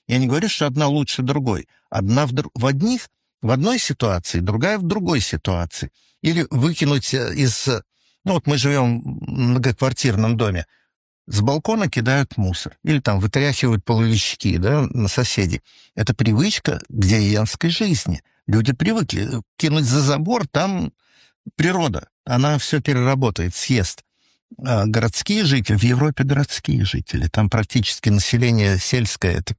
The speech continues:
полтора процента. Вот это формируется ве-, веками. Это не переломишь, э, по, по приказу. Ты говоришь, можно организовать. Да нельзя из этих людей организовать.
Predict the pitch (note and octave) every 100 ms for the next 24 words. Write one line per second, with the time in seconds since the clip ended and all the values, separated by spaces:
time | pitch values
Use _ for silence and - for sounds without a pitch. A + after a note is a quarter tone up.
0 | - F#2+ - A2+ F2 G#2+ G#2 - G2 -
1 | - _ _ _ _ _ _ A#2+ A#2+ -
2 | - F#3 - - - D#3+ D3+ D#3 F#3+ F3+
3 | - - D3 C3+ D2+ - B2 A#2+ C#3 -
4 | G#2+ D3+ - E3+ A#2+ - _ _ _ _
5 | - A#2+ D3 C#3+ C3 D3 C#3+ E3+ G3 B2
6 | E2 - - C2+ - A#2+ G#2+ - A2+ C3
7 | - B2+ G2 - A2 A#2+ G#2 - G2 C3
8 | F#3+ C#3+ F3 - C#3+ C3+ D3 C#3+ A#2 C#3+
9 | B2+ D#2 - - _ _ - A#2 A3+ B3
10 | G3 E3+ B2 G2 A2 G#2 A#2+ - - A#2+
11 | B2+ C3 G3 B2 B2+ A#2+ F#2+ B2 E3